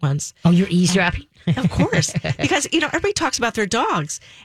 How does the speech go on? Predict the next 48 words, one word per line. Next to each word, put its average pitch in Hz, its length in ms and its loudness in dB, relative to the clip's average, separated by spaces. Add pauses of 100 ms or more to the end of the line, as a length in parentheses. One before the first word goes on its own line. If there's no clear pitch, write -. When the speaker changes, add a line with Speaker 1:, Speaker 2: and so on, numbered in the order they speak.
Speaker 1:
and 226 180 -2
so 220 160 0
these, 214 420 -2
these 202 320 0
ladies 226 320 0
were 208 80 0
saying 170 380 0
that 170 160 0
they, 175 160 2
whatever 185 420 -2
dog 175 380 0
dish 160 220 -2
they 151 80 0
had 156 100 0
bought 160 180 -2
for - 140 -6
their 170 140 0
dog, 226 360 0
it 156 80 -2
was, 160 300 -2
you 202 120 -2
know, 156 220 0 (200)
uh, 156 120 0 (160)
like, 175 160 -2
a - 60 -4
painted 160 560 -2 (240)
ceramic 165 480 0
dish 294 180 0
that 190 160 -2
they 175 80 2
had 151 140 0
gotten, 143 300 -4 (300)
and 202 100 0
Speaker 2:
Okay. 185 40 4
Speaker 1:
the 180 60 2
dog 180 340 0
licked 180 220 -2
the 165 80 -2
bowl 175 280 0
so 160 300 -2
hard 190 360 -4
that 151 140 -2
she - 180 -2
had 147 140 -2
licked 175 300 -2
the, 151 340 0 (180)
the 165 80 0
paint - 480 -4